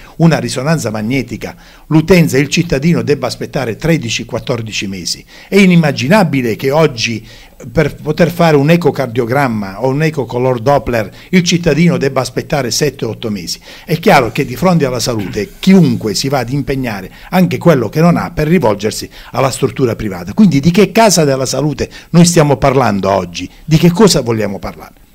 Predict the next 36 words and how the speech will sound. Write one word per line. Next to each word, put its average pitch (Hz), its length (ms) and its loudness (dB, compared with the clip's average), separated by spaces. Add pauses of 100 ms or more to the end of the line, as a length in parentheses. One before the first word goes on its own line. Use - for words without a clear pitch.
(100)
Allora 240 160 2
il 165 60 0
discorso 151 380 -2
è - 20 -6
un 80 100 -10
altro. - 300 -20
Nuovo 196 300 6
ospedale, - 560 -8 (300)
benissimo. 110 640 -2 (140)
Premesso 185 560 4
che 143 100 -2
io 160 180 4
sono 143 260 -2
molto, 175 460 0 (180)
ma 147 100 4
molto 175 320 6
diffidente 98 760 -2 (220)
sulla 156 240 2
costruzione 170 500 -2
del 117 120 -4
nuovo 107 200 -6
ospedale, - 400 -16 (400)
perché - 180 2
il 196 40 8
nuovo 220 160 6
ospedale, 139 540 2
siccome 139 480 -2
parliamo 123 520 -2
anche 123 380 0
di 113 120 -2
economia, 123 600 -2 (280)
prevede 165 360 2
una 135 180 0
serie 127 300 -2
di 104 120 -8
costi, - 460 -16